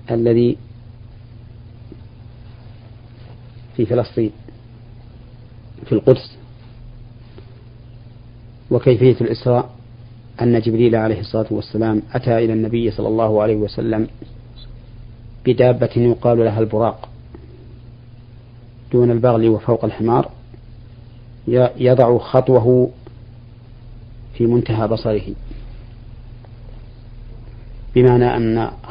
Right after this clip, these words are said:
خطوته بعيدة جدًا تكون بقدر منتهى بصره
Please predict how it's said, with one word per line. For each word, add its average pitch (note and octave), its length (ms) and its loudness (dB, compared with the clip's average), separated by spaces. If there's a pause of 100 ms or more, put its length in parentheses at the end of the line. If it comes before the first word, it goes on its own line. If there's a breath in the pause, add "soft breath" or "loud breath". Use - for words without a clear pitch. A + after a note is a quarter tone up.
(280)
خطوته A#2+ 640 0 (2750)
بعيدة B2 340 4
جدًا A#2 480 0 (2000)
تكون A#2+ 380 0
بقدر A#2+ 380 2
منتهى A#2 420 2
بصره G2 320 -4